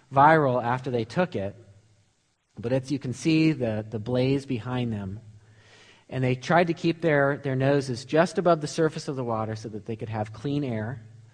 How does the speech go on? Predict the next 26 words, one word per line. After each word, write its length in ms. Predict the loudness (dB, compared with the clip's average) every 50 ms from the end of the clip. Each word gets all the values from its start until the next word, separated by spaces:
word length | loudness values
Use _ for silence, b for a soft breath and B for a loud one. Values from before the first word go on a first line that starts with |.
| b b b b b b b b
And 80 | -8
the 60 | -6 -2
grandfather 600 | 2 4 4 4 4 4 4 2 4 4 2 0
tried 300 | 0 2 2 2 2 0
to 40 |
use 220 | 0 -2 -2 -2 -4
his 140 | -8 -10 -8
hat 500 | -4 2 4 4 4 4 2 -2 -4 -12
to 100 | -14 -12
keep 220 | -8 -8 -8 -6
the 80 | -6 -2
dock 340 | 2 4 4 4 4 2 -2
wet 380 | -2 2 4 4 4 2 0
on 120 | -4 -6 -6
the 60 | -6
top 380 | -8 -4 -2 0 0 0 -2 -6
because 260 | -12 -10 -10 -8 -10
it 140 | -10 -12 -8
kept 240 | -8 -8 -8 -8
catching 400 | -8 -6 -6 -6 -6 -8 -12 -12
fire. 400 | -10 -10 -10 -10 -10 -10 -12 -16 -20 -20 _ _ _ _ _ _ _ _ _ _ _ _ _ _ _ _ _ _ B B B B B B B B B -2
Now, 360 | 0 2 2 2 0 -4 -6
the 80 | -10 -10
story 480 | -8 -4 0 2 2 4 4 2 2
ends 400 | 0 -2 -2 -2 -2 -2 -4 -6
happily. 540 | -6 -6 -6 -6 -6 -8 -10 -10 -12 -14 -18